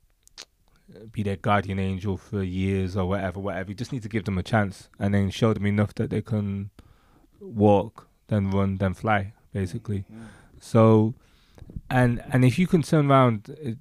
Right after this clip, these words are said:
Speaker 1: you know, your point in life and say that three or four people have put you on, you've done good.
Speaker 2: Mm.
Speaker 1: Like, 'cause that's it. That's all you need. You don't, you don't need, um, more than that. It's like, you, at the end of the day, when someone gives you an opportunity, you gotta figure out how to take it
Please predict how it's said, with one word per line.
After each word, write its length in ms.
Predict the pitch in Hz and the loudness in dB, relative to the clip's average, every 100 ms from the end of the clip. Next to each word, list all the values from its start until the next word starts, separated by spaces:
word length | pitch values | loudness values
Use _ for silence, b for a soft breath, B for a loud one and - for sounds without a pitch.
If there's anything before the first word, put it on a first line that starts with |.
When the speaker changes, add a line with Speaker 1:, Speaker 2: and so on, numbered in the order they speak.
| - - | -16 -10
Speaker 1:
you 100 | - | -2
know, 240 | 113 104 107 | 0 2 0
your 220 | 117 113 | -2 -4
point 240 | - 117 | -2 0
in 80 | 101 | 2
life 240 | 104 104 - | 4 2 0
and 100 | 98 | -4
say 240 | 113 101 | 0 2
that 320 | 101 98 - - | 2 0 -6 -18
three 180 | - 117 | 0 2
or 40 | 107 | 4
four 140 | 107 | 0
people 280 | 101 104 107 | -2 -4 -4
have 80 | 95 | -4
put 160 | 110 | -4
you 180 | 85 104 | -2 0
on, 240 | 107 98 107 | 0 -2 -6
you've 140 | 110 | -4
done 140 | 127 117 | -4 -2
good. 180 | 143 - _ _ _ _ _ _ 110 | -4 -4 _ _ _ _ _ _ -2
Speaker 2:
Mm. 60 | |
Speaker 1:
Like, 280 | 101 101 107 | 0 0 -2
'cause 140 | - 107 | -2 0
that's 200 | 127 156 | 0 0
it. 180 | 123 98 | -4 -4
That's 200 | 113 135 | -6 -2
all 60 | |
you 100 | 107 | -2
need. 340 | 104 127 107 - | 0 0 0 -2
You 60 | 107 | 0
don't, 280 | 120 98 - | 0 -2 -2
you 100 | 107 | 2
don't 180 | 113 90 | 2 0
need, 380 | 107 113 110 - b b b b b b b b _ | 0 2 2 -2 b b b b b b b b _
um, 760 | 104 98 95 92 92 90 92 95 _ _ _ _ _ - | 0 2 2 2 0 -4 -8 -12 _ _ _ _ _ -2
more 240 | 101 107 | 2 4
than 180 | 101 92 | 2 -2
that. 240 | 104 117 _ _ - | -6 -10 _ _ -8
It's 220 | 104 - | -6 -2
like, 180 | 98 98 | -2 0
you, 240 | 101 110 | -4 -6
at 80 | 104 | -4
the 100 | 107 | 0
end 120 | 104 | 0
of 60 | 95 | -2
the 80 | 104 | 0
day, 160 | 107 | 2
when 100 | 98 | 2
someone 300 | - 107 101 | 0 -2 -2
gives 160 | 95 98 | -4 -2
you 60 | |
an 80 | 95 | 0
opportunity, 440 | 92 - - 104 90 | -2 -4 -4 -2 -2
you 180 | 95 98 | -4 -4
gotta 180 | 113 - | -4 -6
figure 260 | - 107 | -6 -2
out 120 | 104 | 0
how 120 | 82 98 | 0 -4
to 120 | - | -4
take 220 | 104 - | -6 -6
it 120 | 131 | -12